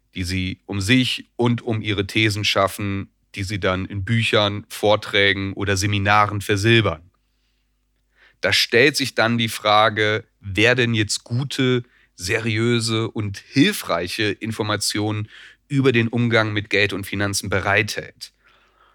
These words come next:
Und da bin ich beim Thema des Bewahrens von Vermögen. Das kann nämlich sehr aufschlussreich sein. Du könntest einerseits Situationen beobachten, in denen Menschen ein Vermögen in den Sand gesetzt haben.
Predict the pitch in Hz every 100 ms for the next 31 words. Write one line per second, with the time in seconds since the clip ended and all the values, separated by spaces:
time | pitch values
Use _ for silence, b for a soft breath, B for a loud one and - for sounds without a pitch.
0 | b b - 95 113 131 139 131 123 -
1 | 113 110 - 113 110 110 110 - b b
2 | b b b 101 - 110 90 95 110 110
3 | 101 - 101 95 - 98 101 104 95 80
4 | - _ _ _ _ - 110 113 - 110
5 | 104 101 - 92 - 92 - 80 - -
6 | - - - - _ _ _ _ b b
7 | b b b 90 107 101 101 - 117 170
8 | 143 131 123 - 113 110 98 - 107 123
9 | 113 107 107 104 - - 104 101 104 b
10 | b - 101 90 101 95 98 113 117 110
11 | 101 - 98 95 98 98 98 95 98 92
12 | 90 104 113 - 85 - - - 78 65
13 | -